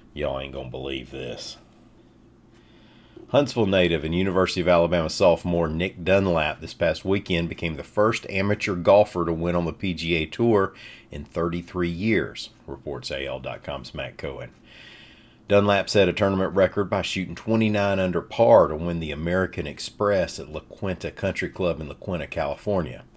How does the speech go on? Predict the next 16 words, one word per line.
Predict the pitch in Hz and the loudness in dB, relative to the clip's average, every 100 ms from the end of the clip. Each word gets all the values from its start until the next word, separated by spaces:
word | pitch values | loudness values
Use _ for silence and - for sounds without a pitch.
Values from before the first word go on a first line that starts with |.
| - - - - | -20 -20 -20 -16
He | 76 | -12
fired | - 78 78 65 | -4 0 0 -2
a | |
sixty | - - 110 - - 71 | -8 -4 -4 -4 -10 -14
during | 67 71 73 | -14 -12 -10
Saturday's | 71 98 90 76 69 69 67 | 0 4 4 2 -6 -8 -10
round | 67 67 73 | -10 -8 -8
to | 78 | -10
take | - 71 | -10 -10
a | - | -12
three-stroke | - 85 78 - 78 69 | -8 -8 -6 -6 -6 -6
lead | 80 90 78 | -2 -2 -2
into | 67 67 | -8 -12
the | |
final | - 71 65 62 | -10 -8 -8 -6
day. | - 78 - | -2 -2 -4